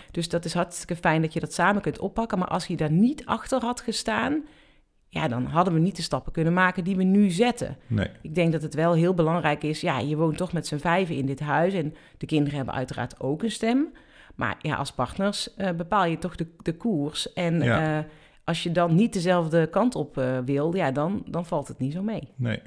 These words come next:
Speaker 2: vind het ook wel interessant om even het punt te pakken waarop jij besloot om daarover te gaan schrijven en over te gaan berichten. Want dat is eigenlijk gewoon een stap. Het is heel vanzelfsprekend als het, als je nu kijkt naar je Instagram, dat dat er is. Maar, maar hoezo dan? Waar, waarom doe je dat? Waarom ga je daarover vertellen?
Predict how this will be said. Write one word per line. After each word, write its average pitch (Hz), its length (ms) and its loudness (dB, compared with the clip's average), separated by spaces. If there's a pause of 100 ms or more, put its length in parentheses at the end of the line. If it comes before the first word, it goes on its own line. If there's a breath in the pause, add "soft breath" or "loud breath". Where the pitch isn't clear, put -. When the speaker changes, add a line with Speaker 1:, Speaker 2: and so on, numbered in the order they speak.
Speaker 2:
vind - 120 -18
het 123 120 -8
ook - 60 -2
wel 151 100 0
interessant 135 440 0
om 135 100 2
even 127 140 4
het - 120 -18
punt 139 160 2
te - 100 -10
pakken 120 320 2
waarop 117 280 2
jij 117 140 4
besloot 110 400 2
om 117 100 4
daarover 107 360 2
te 98 100 -4
gaan 101 120 0
schrijven 127 580 2
en 82 220 -4
over 92 200 -6
te 92 100 -4
gaan 90 160 2
berichten. 117 460 2
Want 104 120 -2
dat 123 100 -4
is 104 80 -6
eigenlijk - 320 -4
gewoon 85 180 -2
een 85 60 0
stap. - 600 -4
Het 110 200 -12
is - 100 -6
heel 98 120 0
vanzelfsprekend 95 800 2
als 92 200 -2
het, - 280 -6
als - 140 -4
je 90 100 -2
nu 92 100 0
kijkt 87 260 -2
naar 87 120 0
je 90 100 0
Instagram, 85 500 -2
dat 78 120 -4
dat 87 180 -4
er - 100 -6
is. 110 280 -6
Maar, 104 340 -2
maar 107 180 2
hoezo 107 500 4
dan? 82 200 2
Waar, 101 240 4
waarom 110 300 4
doe 127 120 4
je 117 100 4
dat? 78 200 -2
Waarom 113 240 0
ga 117 140 -2
je 117 60 2
daarover 113 280 -2
vertellen? 110 440 -8